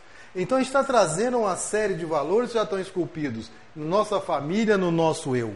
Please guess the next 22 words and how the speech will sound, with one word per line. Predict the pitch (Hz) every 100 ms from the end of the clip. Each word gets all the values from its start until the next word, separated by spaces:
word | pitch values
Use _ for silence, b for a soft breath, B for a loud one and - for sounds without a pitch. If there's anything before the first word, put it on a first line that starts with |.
| - - B B -
Os | 185
valores | 208 202 254 262 -
pra | 233
nossa | 214 208 202 -
família | 185 165 220 254
estão | 247 - 220
esculpidos, | 220 214 - - 180 156 180 220 220 226
nós | 220 185
estamos | 196 190
tirando | - 170 202 202
do | 185
meio | 175 185
social. | 165 180 160 147 127 107 - - - - - B B B 165
E |
esse | 214 233 220
meio | 175 233 226
social | 185 175 160 170 147
hoje | 175 185
tá | - 143
muito | 151 165
difícil, | 147 151 - 113 -
gente. | - - -